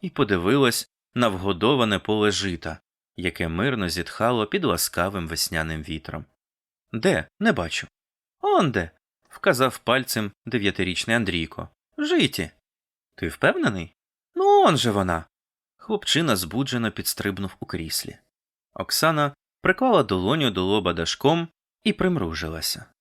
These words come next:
Серед зеленого поля вигулькнув червоний капелюшок.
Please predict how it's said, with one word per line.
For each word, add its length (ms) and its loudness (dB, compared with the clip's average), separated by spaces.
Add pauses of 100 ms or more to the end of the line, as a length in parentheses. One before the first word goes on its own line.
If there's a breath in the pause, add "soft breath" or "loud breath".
(420)
Серед 340 0
зеленого 540 0
поля 440 2 (260)
вигулькнув 580 2
червоний 500 0
капелюшок. 720 -4